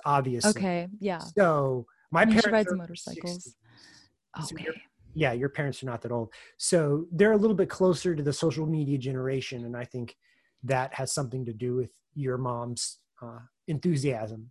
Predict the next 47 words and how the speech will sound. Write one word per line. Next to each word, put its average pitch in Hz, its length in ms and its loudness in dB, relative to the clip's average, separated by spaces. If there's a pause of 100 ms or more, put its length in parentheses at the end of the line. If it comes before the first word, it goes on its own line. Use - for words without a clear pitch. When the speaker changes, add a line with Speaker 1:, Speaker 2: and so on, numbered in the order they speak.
(100)
Speaker 2:
You 254 120 8
know 285 60 10
what's 311 120 2
funny 226 280 6
though? 262 280 4
I, 220 180 4 (140)
I 202 160 4
wonder 202 600 -2
what 180 320 -2
is, 190 160 2
Speaker 1:
Like, 233 80 8
Speaker 2:
you're 240 100 8
Speaker 1:
I - 40 10
didn't 339 100 10
Speaker 2:
right, - 160 10
Speaker 1:
think, - 220 2
Speaker 2:
like, - 100 6
Speaker 1:
I - 40 10
Speaker 2:
what 214 80 10
Speaker 1:
thought 254 80 12
Speaker 2:
is 214 60 8
Speaker 1:
your 196 100 4
Speaker 2:
with 226 60 12
Speaker 1:
mom 220 140 10
Speaker 2:
the 262 60 8
Speaker 1:
was 247 120 6
just, - 180 8
I 196 120 4
thought - 200 6
your 226 100 6
mom 220 260 6
Speaker 2:
<laughs> 226 40 2
Speaker 1:
for 196 120 4
a 185 40 6
while, 156 320 4
I 196 120 2
thought 190 280 4
she - 140 0
was 165 140 2
just, 151 240 -2
like, 147 280 0
a 135 80 -4
fan 120 640 -6 (320)
or 165 100 2
just, 170 220 2
Speaker 2:
Oh 494 40 10
Speaker 1:
like, 571 140 8